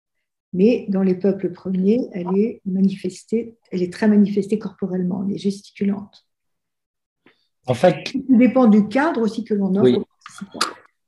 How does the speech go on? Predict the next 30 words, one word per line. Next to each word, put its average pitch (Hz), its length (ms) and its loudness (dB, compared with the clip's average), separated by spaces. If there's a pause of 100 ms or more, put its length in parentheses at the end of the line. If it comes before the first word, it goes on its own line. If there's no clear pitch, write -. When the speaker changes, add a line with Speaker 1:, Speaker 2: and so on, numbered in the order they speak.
(120)
Speaker 2:
Du 120 100 -6
cadre 160 400 6
et, 117 280 4
et 127 60 0
du 117 180 2
cadre, 151 340 4
euh, 110 220 4 (280)
à 131 80 2
la 139 100 6
fois 143 180 2
du 123 160 0
cadre, 120 520 2 (200)
Speaker 1:
Ouais. - 120 -18 (220)
Speaker 2:
euh, 151 260 -6
et 131 180 6
à 120 80 4
la 117 100 4
fois 165 240 2
de, 127 360 6
du 110 260 -2
cadre 147 260 4
dans 131 160 2
sa - 160 0
dimension 120 440 0
culturelle. 117 480 -4 (180)
Speaker 1:
Ouais, 175 140 -14 (220)
tout 196 140 -12
à - 80 -10
fait. - 340 -18 (460)
Mm. 196 100 -2